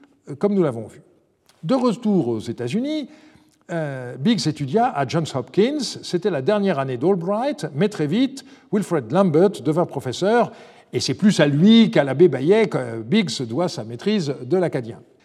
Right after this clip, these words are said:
Biggs soutint sa thèse en mille neuf cent soixante-deux, puis partit pour un séjour en Irak à l'American School of Oriental Research.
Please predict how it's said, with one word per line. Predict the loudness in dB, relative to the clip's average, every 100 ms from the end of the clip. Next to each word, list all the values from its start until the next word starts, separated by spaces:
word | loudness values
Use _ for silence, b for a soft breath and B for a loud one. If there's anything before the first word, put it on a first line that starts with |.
| b b b _
Biggs | -2 0 0 -4
soutint | -4 -2 -2 -2
sa | -2 -4 -2
thèse | 0 0 0
en | -6
mille | -8
neuf | -10
cent | -10 -12
soixante-deux, | -10 -6 -4 -2 0 0 -2
puis | -4 -2 -2
partit | -2 -6 -6 -8
pour | -6
un | -8
séjour | -2 0 0
en | -4
Irak | -6 -4 -4 -6
à | -8
l'American | -6 -4 -4 -6
School | -10 -6 -4
of | -4
Oriental | -4 -8 -8 -10 -10
Research. | -6 -4 -4 -4 -10